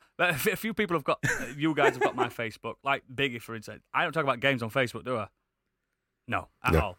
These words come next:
Speaker 1: 'Cause I don't want people to be, I, and it's not, it's mainly, I, I'm not embarrassed about what I'm doing and what I'm playing. It's mainly, I don't want people to think I'm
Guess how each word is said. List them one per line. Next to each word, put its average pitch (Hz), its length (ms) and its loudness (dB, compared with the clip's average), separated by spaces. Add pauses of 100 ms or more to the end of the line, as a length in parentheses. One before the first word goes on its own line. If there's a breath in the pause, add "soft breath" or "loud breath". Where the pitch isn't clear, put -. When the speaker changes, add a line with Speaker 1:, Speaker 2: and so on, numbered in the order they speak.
Speaker 1:
'Cause - 220 -10
I 127 60 -8
don't 139 100 -2
want 135 80 -12
people 135 260 -6
to 123 100 -10
be, 127 180 -6 (200)
I, 156 160 2 (100)
and 165 280 -2
it's 160 260 -6
not, 214 140 -6 (100)
it's 156 200 -14 (120)
mainly, 180 340 -10
I, 139 180 -8
I'm 147 100 -10
not 170 140 0
embarrassed 160 340 -2
about 143 180 2
what 135 120 0
I'm 123 100 -2
doing 151 300 -2
and 117 80 -4
what 117 80 -4
I'm - 80 -10
playing. 135 240 -2
It's - 140 -14
mainly, 131 260 -4
I 120 100 -6
don't 139 200 -2
want 123 160 -6
people 127 260 -6
to 123 80 -8
think - 300 -8 (180)
I'm 110 320 0